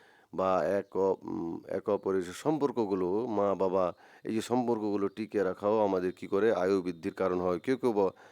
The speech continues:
বলেন অবকাশ দেওয়ার মানে বরকত দেওয়া। ঈমান আনলে আয়ুতে বরকত হয়, আর ঈমান না আনলে এই বরকত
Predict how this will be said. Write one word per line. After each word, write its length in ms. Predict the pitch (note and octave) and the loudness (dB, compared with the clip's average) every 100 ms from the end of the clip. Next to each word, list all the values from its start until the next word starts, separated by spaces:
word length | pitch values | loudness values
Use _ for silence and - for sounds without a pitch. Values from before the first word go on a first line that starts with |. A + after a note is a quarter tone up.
| - - | -20 0
বলেন 220 | G#2 A2 | 2 4
অবকাশ 380 | G2 A2 G#2+ G#2+ | 4 4 4 4
দেওয়ার 260 | G2 G2 F2+ | 6 4 4
মানে 420 | F2+ G2 B2 C#3 | 2 4 4 4
বরকত 420 | G2 F#2+ F#2 F#2+ | 2 0 0 -4
দেওয়া। 320 | F2 F2 E2+ | -2 -2 -2
ঈমান 300 | F2 A2 A2 | -2 0 2
আনলে 240 | G2+ G2 F2+ | 2 2 2
আয়ুতে 340 | G#2 A2 G#2+ | 0 0 0
বরকত 380 | F#2 F2+ F2+ F#2+ | 0 -2 -4 0
হয়, 340 | G2 A#2 C#3+ C#3 - - - | 4 6 4 0 -14 -16 -4
আর 180 | F#2+ E2 | -2 2
ঈমান 300 | B2 B2+ A#2+ | 2 2 4
না 200 | G#2+ G2 | 4 4
আনলে 300 | G2 G#2 A2+ | 4 2 2
এই 180 | G2 | 0
বরকত 340 | F#2 F#2 G2 | 2 0 0